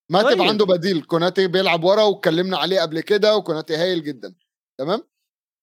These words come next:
Speaker 2: مم.
Speaker 1: توتنهام بقى مين اللي مصاب عندهم؟
Speaker 2: عندهم سون، ريتشارليسون وروميرو.
Speaker 1: ده، ده ال-، ده اللي ما، ما، ما لعبوش.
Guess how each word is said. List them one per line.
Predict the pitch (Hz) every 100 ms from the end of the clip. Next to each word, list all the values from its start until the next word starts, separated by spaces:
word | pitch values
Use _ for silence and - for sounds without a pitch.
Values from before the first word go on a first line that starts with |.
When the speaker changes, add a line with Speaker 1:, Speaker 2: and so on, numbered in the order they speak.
| _
Speaker 2:
مم. | 113 98 -
Speaker 1:
توتنهام | 233 262 269 214
بقى | 202 220
مين | 220 262
اللي | 208
مصاب | 170 156 170
عندهم؟ | 151 127 127 120 _ _ _ _ _ _ _ _ _ _ -
Speaker 2:
عندهم | 185 147 110
سون، | 104 160 180 233 220 -
ريتشارليسون | 127 - 180 190 190 214 233 254 - _ _ _ _ _
وروميرو. | 131 131 143 143 101 - _ _ _ _ _ _ _ _ _ _ _ _ _ _ -
Speaker 1:
ده، | 160 175
ده | 160
ال-، | 190 202 190
ده | 175
اللي | 196 208
ما، | 185 165
ما، | 147 143 131
ما | 127 127
لعبوش. | 135 127 175 185 - -